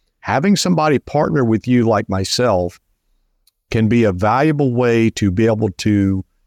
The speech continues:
cushion yourself and to have that other party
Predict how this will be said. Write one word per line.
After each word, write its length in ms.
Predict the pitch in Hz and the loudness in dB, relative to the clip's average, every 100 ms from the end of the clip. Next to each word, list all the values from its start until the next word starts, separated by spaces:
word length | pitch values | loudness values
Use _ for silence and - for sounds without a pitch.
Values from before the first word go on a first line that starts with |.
| _ _ - | _ _ -6
cushion 420 | 202 208 190 139 | -2 -2 0 2
yourself 680 | 113 - 98 87 87 95 - | 2 0 0 0 0 -4 -4
and 80 | 107 | -2
to 80 | 95 | -2
have 320 | 110 117 123 | 0 -2 -2
that 240 | 117 123 - _ _ _ - | -2 -2 -6 _ _ _ -4
other 280 | 113 151 147 | -2 0 -2
party 760 | - - 131 135 107 101 98 | -6 -2 0 2 0 0 -2